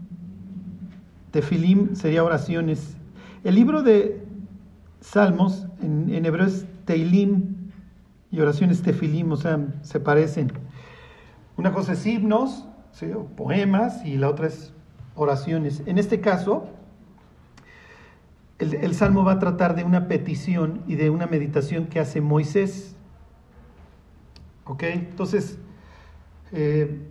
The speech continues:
hay varios salmos que arrancan de esta manera con, con el título de oración. Eh, miren, les pongo un ejemplo. El Salmo ciento dos.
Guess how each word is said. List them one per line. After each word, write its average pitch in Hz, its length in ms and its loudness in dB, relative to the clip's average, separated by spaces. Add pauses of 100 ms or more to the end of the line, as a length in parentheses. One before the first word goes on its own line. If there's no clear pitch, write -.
hay 202 120 0
varios 226 320 4
salmos 208 400 2
que 180 100 -2
arrancan 175 440 -2
de 165 80 -4
esta 170 200 -2
manera 151 460 -2
con, 131 400 -4
con 143 200 -4
el 139 140 -4
título 165 420 0
de 139 80 6
oración. 139 680 0 (1160)
Eh, 123 320 -4
miren, 135 280 0
les 117 100 -6
pongo 143 240 -6
un 135 100 -2
ejemplo. 131 760 -4 (2000)
El 143 160 -4
Salmo 170 720 -2 (600)
ciento 170 520 0
dos. 151 360 0